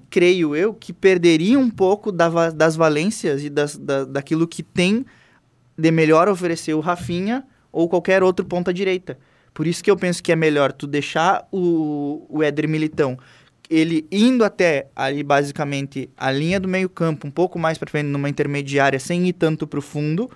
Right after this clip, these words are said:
construindo, tendo o Rafinha ali com mais liberdade, do que tu simplesmente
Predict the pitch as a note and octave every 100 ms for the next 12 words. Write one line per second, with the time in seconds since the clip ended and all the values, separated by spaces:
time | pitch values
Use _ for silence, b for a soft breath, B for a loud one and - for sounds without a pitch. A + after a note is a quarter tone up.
0 | b - D#3+ D#3 F3 E3 D#3+ F#3 B3 b
1 | b b F3+ F#3+ A3 F#3+ F3 E3 - F3
2 | F3 E3 F3 E3 D#3+ E3 E3 D#3+ D3+ C#3+
3 | F3+ b b b b F3+ - F3+ F#3 G3+
4 | G3+ A3 G3+ G3 G3